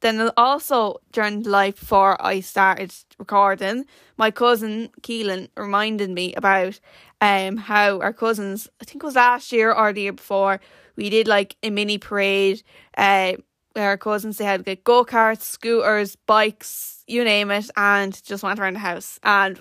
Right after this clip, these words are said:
we're cheering. So, um, that was Saint Patrick's Day a couple of years ago, and, well, it wasn't too long ago, but it was just a memory that I have.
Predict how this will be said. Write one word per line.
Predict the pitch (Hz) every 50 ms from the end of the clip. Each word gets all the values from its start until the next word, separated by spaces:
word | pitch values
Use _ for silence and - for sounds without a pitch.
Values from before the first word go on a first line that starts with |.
| _
we're | - 214 208 202
cheering. | 196 - - 202 190 185 175 -
So, | - - - - _ _ _ _ - - - - - - -
um, | - 208 208 202 196 196 202 _ - - _ -
that | 269 302 330
was | 330 339
Saint | 339 294 277
Patrick's | 277 226 233 240 - 254 -
Day | - 226 208
a | 202
couple | - 226 214 220
of | 202 196
years | 190 202 208 208 208
ago, | 214 180 190 185 185 185 185 _ - - _ _ -
and, | - 202 196 196 190 196
well, | 196 202 196 196
it | -
wasn't | 220 233 233 220 226 240
too | 240 226
long | 220 202 190 185 -
ago, | - - - - -
but | - - - - - - _ _ -
it | -
was | 226 220 208
just | 233 240 - 233
a |
memory | 226 226 226 220 220 214 208 202
that | 196 180
I | 190
have. | 196 226 202 202 196 196 220 277 277 - -